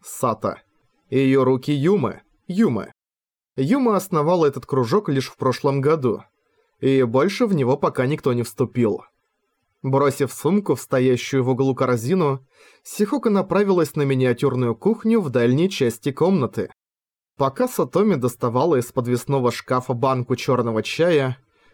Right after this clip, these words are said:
она наполнила водой и включила электрический чайник. За столом же хлопотала Юма, разрезая извлечённый из холодильника кекс.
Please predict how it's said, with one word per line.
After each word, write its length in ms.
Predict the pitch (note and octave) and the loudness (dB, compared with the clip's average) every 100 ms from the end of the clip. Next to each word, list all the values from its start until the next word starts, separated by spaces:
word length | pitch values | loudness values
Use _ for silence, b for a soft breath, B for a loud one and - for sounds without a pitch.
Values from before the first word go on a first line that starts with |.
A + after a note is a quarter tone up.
| _ | _
она 200 | C3+ F#3+ | -2 2
наполнила 600 | A#3+ A#3 B3+ A#3+ A3 G3 | 0 2 4 4 4 4
водой 520 | D#3+ C#3 A#2+ F3+ G3 | 2 0 2 4 4
и 180 | C3+ B2 | 4 2
включила 600 | - A#2+ A#2+ - C4 D3+ | 0 -4 -2 0 2 4
электрический 640 | B2+ - C#3 B2 A#2 C3 | 2 0 -4 -4 -6 -6
чайник. 640 | A#2 - A#2 A2+ G2+ - _ _ _ _ _ _ _ | -4 0 2 0 -2 -12 _ _ _ _ _ _ _
За 260 | B2 A#2 | -4 0
столом 480 | C3+ - B2+ B2 G3+ | -2 0 0 2 2
же 160 | G3+ G#3 | 2 0
хлопотала 600 | G3+ C#3+ C3+ B2 C3 A#2+ | 2 0 0 0 2 2
Юма, 520 | A#2 C3+ F#3 E3 C#3+ _ _ _ | 2 0 2 0 -2 _ _ _
разрезая 680 | - B2+ B2+ C#3+ B2+ C3 A#2+ | -2 0 0 0 2 2 2
извлечённый 680 | A2 A2+ A#2 - C3+ E3 G3+ | 0 0 -2 -2 0 2 2
из 100 | G3+ | 0
холодильника 720 | - D3+ B2 B2 B2 A#2+ B2 | 0 0 2 2 2 0 0
кекс. 560 | A#2 - A#2 - - - | -4 -2 -2 -2 -16 -18